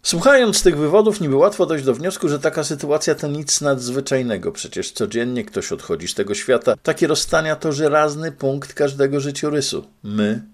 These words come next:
żegnamy wiele razy, nas żegnają tylko raz. I to raz na zawsze. Wszystko to prawda, trudno jednak znaleźć w pamięci takie wspomnienia, by w jednym miejscu, w jednym czasie odeszło naraz tyle jeszcze młodych, silnych życiowo osób.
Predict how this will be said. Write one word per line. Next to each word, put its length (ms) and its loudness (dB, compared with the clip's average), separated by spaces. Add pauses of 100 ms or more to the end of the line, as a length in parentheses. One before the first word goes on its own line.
żegnamy 460 -4
wiele 280 2
razy, 380 2 (160)
nas 560 -6
żegnają 680 -4
tylko 300 -4
raz. 420 -6 (320)
I 80 -6
to 120 0
raz 300 -2 (100)
na 140 -8
zawsze. 420 -16 (720)
Wszystko 360 0
to 140 2
prawda, 360 6
trudno 360 0
jednak 300 2
znaleźć 300 0
w 60 -16
pamięci 460 -2
takie 280 0
wspomnienia, 600 0
by 140 0
w 100 -6
jednym 400 2
miejscu, 380 -6
w 60 -4
jednym 320 -4
czasie 400 0 (340)
odeszło 440 2
naraz 380 2 (420)
tyle 240 4
jeszcze 260 0
młodych, 540 2 (140)
silnych 560 0
życiowo 520 0
osób. 300 -8